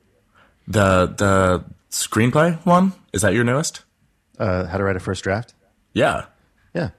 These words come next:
Speaker 2: that was my latest one. That was, that came out last week.
Speaker 1: Yeah, I, I think that's really good. Do you have a separate YouTube channel for that?
Speaker 2: No, I, I only have one YouTube channel. I, I thought about making two s-, YouTube channels, but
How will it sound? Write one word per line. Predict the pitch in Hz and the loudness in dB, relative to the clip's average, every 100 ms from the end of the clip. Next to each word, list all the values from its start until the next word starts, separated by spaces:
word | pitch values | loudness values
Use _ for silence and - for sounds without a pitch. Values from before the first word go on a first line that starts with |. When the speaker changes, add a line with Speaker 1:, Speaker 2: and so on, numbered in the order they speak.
| _ _ - | _ _ -6
Speaker 2:
that | |
was | 117 104 | -6 -2
my | 101 95 90 - | -2 -2 -6 -8
latest | 95 87 - | -8 -8 -10
one. | 78 76 | -12 -12
That | 85 | -14
was, | 90 - | -16 -18
that | - | -16
came | - 87 | -12 -10
out | 82 | -8
last | 80 - | -8 -10
week. | 87 - _ _ _ _ - - - - | -14 -18 _ _ _ _ -20 -20 -20 -8
Speaker 1:
Yeah, | 76 76 78 | -4 -2 -4
I, | - 95 - | -4 -4 -2
I | 110 | -4
think | 151 160 | -4 -4
that's | 151 120 | -4 -2
really | 107 92 | 0 0
good. | 104 95 95 | 0 -2 -4
Do | 104 | -2
you | |
have | 117 | 0
a | 135 | 0
separate | 104 - 101 - 110 - | -2 -2 -2 -2 -6 -6
YouTube | 80 92 - 110 | -8 -6 -4 -6
channel | - 123 131 | -4 -6 -6
for | 135 | -4
that? | 135 - _ _ _ _ | -6 -6 _ _ _ _
Speaker 2:
No, | 87 92 104 | -6 -2 -2
I, | 85 85 | -2 -4
I | 110 | -4
only | 104 104 | -4 -4
have | 87 | -4
one | 95 98 | -4 -4
YouTube | 107 104 82 | -6 -6 -10
channel. | 82 76 | -10 -8
I, | 80 104 95 | -8 -6 -6
I | |
thought | 85 95 117 | -4 -2 -2
about | 95 82 | -2 -4
making | 80 78 | -8 -10
two | - 78 | -10 -10
s-, | - - - | -10 -16 -12
YouTube | - 82 76 | -10 -10 -10
channels, | 78 76 - - | -10 -10 -12 -10
but | 82 76 | -10 -10